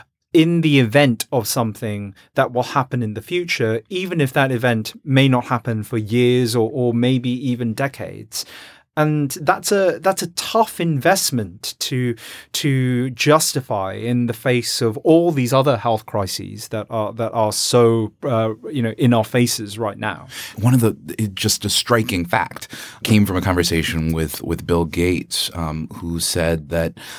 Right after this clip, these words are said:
Speaker 2: a simulation that he'd seen showed that a severe flu pandemic could kill, quote, "more than thirty-three million people worldwide in just two hundred and fifty days."
Speaker 1: Hmm.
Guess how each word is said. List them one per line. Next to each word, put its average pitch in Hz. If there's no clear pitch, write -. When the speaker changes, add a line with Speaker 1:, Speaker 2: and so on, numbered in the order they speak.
Speaker 2:
a 82
simulation 90
that 87
he'd 85
seen 87
showed 87
that 85
a 87
severe 90
flu 104
pandemic 90
could 90
kill, 104
quote, -
"more 98
than 101
thirty-three 98
million 92
people 87
worldwide 82
in 82
just -
two 85
hundred 82
and 82
fifty 82
days." 80
Speaker 1:
Hmm. 113